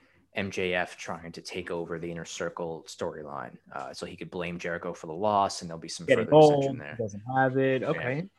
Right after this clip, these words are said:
Speaker 2: I like
Speaker 1: So I'm
Speaker 2: to
Speaker 1: gonna
Speaker 2: see
Speaker 1: go
Speaker 2: it.
Speaker 1: with, I'm gonna go with the, uh, the Bucks of Youth in this one.
Speaker 2: Yeah.
Speaker 1: Uh,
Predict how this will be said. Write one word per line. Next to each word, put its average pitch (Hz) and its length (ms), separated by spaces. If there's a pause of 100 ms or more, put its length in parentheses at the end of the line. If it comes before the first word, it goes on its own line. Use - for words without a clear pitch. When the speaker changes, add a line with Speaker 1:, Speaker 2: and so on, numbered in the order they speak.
(160)
Speaker 2:
I 156 40
like 214 80
Speaker 1:
So 98 80
I'm 104 60
Speaker 2:
to 107 60
Speaker 1:
gonna 107 60
Speaker 2:
see 92 40
Speaker 1:
go 107 120
Speaker 2:
it. 95 100
Speaker 1:
with, - 200
I'm - 320
gonna 110 100
go 104 100
with 101 220
the, 87 220
uh, 80 160
the 92 100
Bucks - 280
of 78 120
Youth 85 400 (300)
in - 80
this - 180
one. - 160 (560)
Speaker 2:
Yeah. 359 160
Speaker 1:
Uh, 220 40